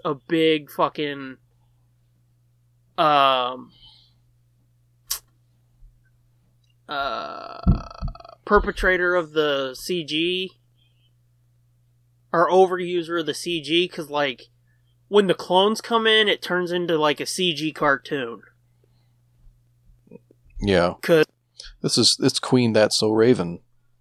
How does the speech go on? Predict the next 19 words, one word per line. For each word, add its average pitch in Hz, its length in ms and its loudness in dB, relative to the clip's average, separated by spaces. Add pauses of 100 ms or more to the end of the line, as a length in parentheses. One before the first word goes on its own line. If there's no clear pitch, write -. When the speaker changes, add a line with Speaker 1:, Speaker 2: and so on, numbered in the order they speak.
(120)
Speaker 1:
<laughs> - 80 -2 (2750)
Okay. 160 380 2 (1040)
Speaker 2:
<laughs> - 880 -8
Doesn't 151 200 4
she 160 100 0
look 156 160 2
like 143 160 2
That's 135 180 6
So 143 100 2
Raven? 139 460 2 (400)
Speaker 1:
Raven-Symoné, 165 920 0
you 285 120 -8
mean? 330 340 -4 (440)
Speaker 2:
Yeah. 127 320 6 (200)
Uh-huh. 131 160 2
Speaker 1:
A 143 60 8
little 349 400 2
bit, 277 260 2
yeah. 285 280 -2